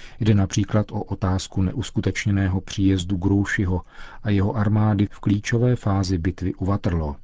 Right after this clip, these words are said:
Při četbě o italském obrození a zednářství v knihovně časopisu Civiltà Cattolica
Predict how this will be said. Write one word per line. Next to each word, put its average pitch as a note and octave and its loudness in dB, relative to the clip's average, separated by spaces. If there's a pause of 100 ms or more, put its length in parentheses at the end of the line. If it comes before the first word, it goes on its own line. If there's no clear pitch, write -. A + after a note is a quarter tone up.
(760)
Při A#2 0
četbě C3+ -2
o A#2 -4
italském C3 0
obrození G2+ 2
a G#2 0
zednářství G2+ 0
v - -8
knihovně G2 2
časopisu F2+ -4
Civiltà F#2+ -2
Cattolica F#2 -2